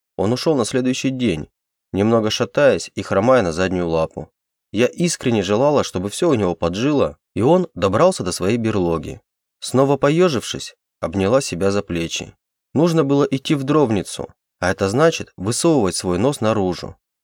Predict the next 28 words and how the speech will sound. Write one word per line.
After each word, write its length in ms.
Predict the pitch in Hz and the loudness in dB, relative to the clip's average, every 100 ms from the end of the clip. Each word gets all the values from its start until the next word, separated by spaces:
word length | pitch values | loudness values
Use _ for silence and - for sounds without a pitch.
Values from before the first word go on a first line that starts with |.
| _ | _
А 100 | - | -10
там 260 | - 123 92 | -4 -2 -2
грязь, 380 | 98 120 113 - | 0 2 2 -2
слякоть 520 | - 110 120 80 - | -2 2 0 -2 -10
и 80 | 117 | -8
сырость. 600 | - 95 85 73 - - _ _ - | -6 -4 -4 -6 -14 -20 _ _ -2
Не 120 | 117 | 2
любила 420 | 165 185 190 165 | 2 2 2 4
я 180 | 120 95 | 4 2
осень, 500 | 90 85 - 71 - _ _ _ | 0 -2 -6 -10 -14 _ _ _
да 160 | 110 113 | -4 0
и 80 | 127 | 0
зиму 380 | 123 170 117 | 2 2 0
тоже. 480 | - 90 85 73 95 _ _ _ _ | -2 -4 -4 -6 -12 _ _ _ _
Летом 420 | - 175 190 113 127 | 0 0 2 0 2
дело 200 | 185 147 | 4 4
не 140 | 104 | 2
в 100 | - | 0
проворот. 560 | - 90 90 87 78 _ _ | 0 2 2 0 -6 _ _
Сбор 340 | 92 127 170 117 | -6 0 2 2
трав, 400 | 101 113 104 - | 2 4 4 0
сушка, 500 | - 131 123 - 90 | -2 -2 -2 -4 -2
измельчение. 760 | 101 107 - 117 110 90 80 _ _ | -2 -2 -2 0 0 -2 -6 _ _
Потом 340 | - - 185 | -4 2 4
на 100 | 117 | 4
тракт 340 | - 135 147 - | 4 4 4 2
идти 180 | 113 113 | -2 0
торговать. 720 | 107 95 95 95 92 87 | 2 2 2 2 0 -2